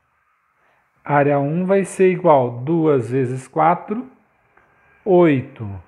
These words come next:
dividido por dois, eu vou ter que a minha área um,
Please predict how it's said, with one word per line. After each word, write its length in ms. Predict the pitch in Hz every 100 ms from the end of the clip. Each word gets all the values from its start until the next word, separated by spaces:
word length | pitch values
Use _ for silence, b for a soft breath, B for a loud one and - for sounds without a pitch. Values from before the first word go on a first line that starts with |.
| _ _ _ _ _
dividido 580 | 117 123 131 113 123 113
por 260 | - 180
dois, 640 | 170 165 180 214 226 - - b b b b
eu 140 | 151 147
vou 180 | 165 165
ter 240 | 165 160
que 100 | 165
a 80 | 151
minha 220 | 147 151
área 580 | 143 151 185 190 175 143
um, 320 | 151 208 196